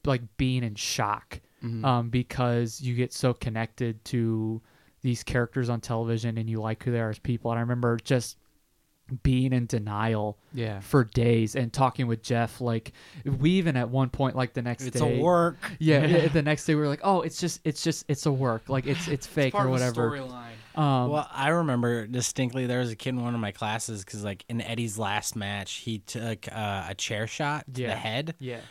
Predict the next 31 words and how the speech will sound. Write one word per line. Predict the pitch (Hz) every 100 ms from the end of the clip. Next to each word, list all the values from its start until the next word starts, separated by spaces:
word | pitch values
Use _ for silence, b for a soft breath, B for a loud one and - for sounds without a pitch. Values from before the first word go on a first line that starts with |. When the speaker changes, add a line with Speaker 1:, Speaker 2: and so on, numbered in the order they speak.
| B -
Speaker 3:
uh, | 113 104
from | - 120
the | 113 107
wrestler | 104 - 120 117
he | 127 123
was | 123 -
facing, | 127 123 - 131 131 -
and | 110 107 107 -
there | 120
was | 120 107
one | 107 113
kid | - 117 113 - - - _ _ B B B
who, | 135 113 -
it's | 123 156
ridiculous | 120 101 120 110 92 -
thinking | 95 101 95
about | 92 95
this | - 98
now, | 101 95 95 B B B
but | 117
there's | 117 113
one | 117
kid | 113
who | 117
was | 107
like, | 110 - _ _ - - -
"Man, | 113 120 123 120 120 _ _ _ b b _
that | 107 98
guy | 120 110
killed | - 151 147
him." | 131